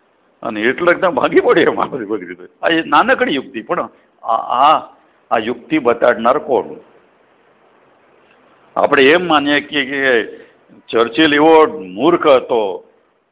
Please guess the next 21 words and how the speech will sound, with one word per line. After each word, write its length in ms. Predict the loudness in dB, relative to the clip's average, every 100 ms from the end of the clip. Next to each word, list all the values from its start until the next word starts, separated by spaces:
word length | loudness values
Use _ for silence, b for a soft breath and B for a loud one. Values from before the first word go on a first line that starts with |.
| -2
ઢ 60 |
હતો 600 | 4 6 6 2 -4 -6
કે 140 | -8 -10
પેલીમાં 460 | -8 -4 -2 0
ના 120 | 0
પા-, 200 | 2 2
પાસ 240 | 0 -2 -2 -6
તો 100 | -10
નતો, 440 | -10 -8 -6 -8 B B -8
હવે 160 | -6
એને 180 | -4 -4
આ 80 | -4
યુક્તિ 280 | -6 -8 -6
બતાડનાર 500 | -4 -4 -6 -8 -14
કોણ? 280 | -18 -20 -20 _ _ _ _ _ _ _ _ _ _
સમજી 280 | -6 -4 -4
ગયા? 160 | -4 -8 -10 -20 _ _ _ _ _ _ _ _ _
પ્રસંગ 440 | 0 4 2 2
અને 140 | -2 0
અનુરૂપ 560 | -2 0 0 -2 -4
વ્યક્તિને 1120 | -10 -6 -6 -4 -6 -6 -8 -6 -4 -4 -6